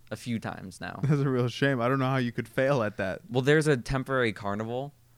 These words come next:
Speaker 1: that they have once a year right across the highway from where I live. And for weeks we were like, "We're gonna go, we're gonna go, we're gonna go." And then we finally decided, "Okay, we're going today." We show up, carnival's packed up, it's gone.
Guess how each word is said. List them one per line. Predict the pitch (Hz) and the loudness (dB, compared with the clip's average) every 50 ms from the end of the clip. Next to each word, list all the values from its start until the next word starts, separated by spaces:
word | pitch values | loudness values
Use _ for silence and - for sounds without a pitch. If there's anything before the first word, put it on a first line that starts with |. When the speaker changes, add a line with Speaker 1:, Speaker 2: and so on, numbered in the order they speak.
| - _ _ _ - | -20 _ _ _ -18
Speaker 1:
that | - 107 101 120 113 - | -10 -2 2 2 2 2
they | - 117 | 0 -2
have | 117 117 113 113 104 101 | 0 2 0 0 0 -2
once | 98 107 104 98 - | -4 -4 -4 -4 -6
a | 110 | -6
year | 98 92 92 95 104 | -4 -4 -2 -2 -2
right | 98 95 95 92 92 | -2 -2 -2 -2 -4
across | 92 - - 98 92 - | -6 -6 -6 -6 -6 -8
the | - 101 | -12 -12
highway | 95 98 95 92 95 98 98 | -8 -6 -4 -4 -4 -4 -6
from | 98 - 104 95 | -6 -8 -8 -6
where | 92 92 | -6 -4
I | 92 92 | -4 -4
live. | 90 92 92 107 135 156 - - _ _ _ _ _ _ _ _ _ - - - - - | -4 -4 -4 -4 -4 -6 -8 -16 _ _ _ _ _ _ _ _ _ -20 -20 -20 -12 -6
And | 120 117 117 110 107 104 107 - | -2 -2 0 0 -2 -4 -6 -8
for | - 120 110 | -4 -2 -2
weeks | 107 107 117 113 - - - | -2 0 -2 -4 -4 -6 -6
we | 107 | -4
were | 104 98 | -4 -2
like, | 95 95 - | -4 -4 -4
"We're | 110 104 | -4 -4
gonna | 107 104 101 | -2 -2 0
go, | 98 101 95 92 | 0 0 -2 -2
we're | 92 92 98 107 101 | -4 -6 -6 -2 -2
gonna | 107 104 101 | -2 -2 -2
go, | 98 104 101 95 92 | 0 0 0 0 -2
we're | 92 98 | -2 -4
gonna | 101 101 98 98 | -4 -4 -4 -2
go." | 92 104 98 92 92 92 90 _ _ _ _ _ - _ _ _ - _ - | -2 -2 -2 -2 -4 -8 -12 _ _ _ _ _ -20 _ _ _ -20 _ -8
And | - 117 117 | -6 -2 -2
then | 110 107 104 104 104 | -2 -2 -2 -4 -4
we | 107 104 | -6 -6
finally | - - 107 104 101 101 101 | -6 -4 -4 -4 -4 -4 -6
decided, | 92 92 - - 98 95 98 95 - - | -6 -6 -4 -4 -2 -2 -4 -6 -8 -8
"Okay, | - 107 139 127 | -6 -4 -4 -2
we're | 113 120 | -2 0
going | 120 151 160 156 135 | 0 2 2 2 0
today." | - 127 107 107 107 110 107 - - _ _ _ _ _ - _ _ _ _ _ _ - - - | -2 -2 0 0 0 -2 -4 -10 -20 _ _ _ _ _ -20 _ _ _ _ _ _ -20 -10 -2
We | - 123 | -2 -2
show | - - 135 110 104 | 0 2 4 4 6
up, | 117 131 - - - _ - _ _ - _ _ - - - - - _ _ _ - - - - - - - - | 6 4 4 0 -12 _ -20 _ _ -20 _ _ -20 -20 -20 -20 -20 _ _ _ -20 -18 -18 -18 -18 -18 -18 -8
carnival's | - - 127 117 110 98 98 95 | 0 2 2 2 2 0 -2 -4
packed | - - 123 95 95 - - | -4 -2 -2 -2 -2 -2 -6
up, | 95 92 - 110 | -6 -4 -4 -6
it's | 107 - - | -8 -8 -4
gone. | - 104 98 98 98 98 98 | -4 -2 -2 -2 -2 -4 -8